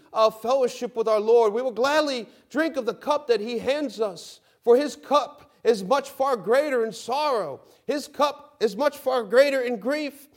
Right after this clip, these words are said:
His cup is much far greater. And it was for us he died. It is for us that he drank of that cup. My sin is in that cup. My sorrow is in that cup.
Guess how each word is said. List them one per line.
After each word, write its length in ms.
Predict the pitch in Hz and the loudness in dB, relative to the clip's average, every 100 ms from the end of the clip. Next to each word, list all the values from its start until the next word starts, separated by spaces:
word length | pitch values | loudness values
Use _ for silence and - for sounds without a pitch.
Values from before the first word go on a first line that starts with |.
| - _ | -20 _
His 240 | 311 294 | -2 -2
cup 340 | - 285 302 294 | -2 -2 0 -2
is 160 | 220 | -6
much 280 | 202 294 - | -2 -4 -4
far 260 | - 285 277 | -4 -2 -2
greater. 640 | 196 269 349 302 185 - - _ _ _ - | 2 2 4 0 -2 -4 -20 _ _ _ -2
And 200 | 262 254 | -2 0
it 160 | 285 294 | -6 -2
was 200 | 302 277 | -4 -6
for 280 | - 294 311 | -4 -2 -2
us 520 | 320 339 254 - - | 4 4 4 -6 -16
he 140 | 170 185 | -16 -8
died. 520 | 160 226 254 165 127 - _ _ | -2 0 0 -4 -10 -18 _ _
It 140 | 220 262 | 4 4
is 100 | - | 0
for 220 | 247 269 | 2 2
us 340 | 254 294 - | 4 2 0
that 160 | - 240 | 0 0
he 200 | 208 277 | 0 -8
drank 340 | 151 226 277 | -4 -4 -2
of 120 | 269 247 | -2 -2
that 240 | 262 262 | -4 -8
cup. 400 | 277 285 285 - _ _ _ _ | -8 -8 -8 -20 _ _ _ _
My 240 | 160 285 302 | 0 0 0
sin 320 | - 254 247 | -4 -4 -4
is 140 | 185 | -4
in 100 | 240 | -2
that 200 | 233 226 | -2 -4
cup. 500 | - 254 220 - _ _ _ | -4 -4 -4 -10 _ _ _
My 220 | 254 302 | -2 0
sorrow 520 | - - 254 285 269 | -4 -4 -2 2 0
is 120 | 247 190 | 0 -4
in 60 | |
that 200 | 220 202 | -8 -10
cup. 360 | - 196 160 | -12 -14 -14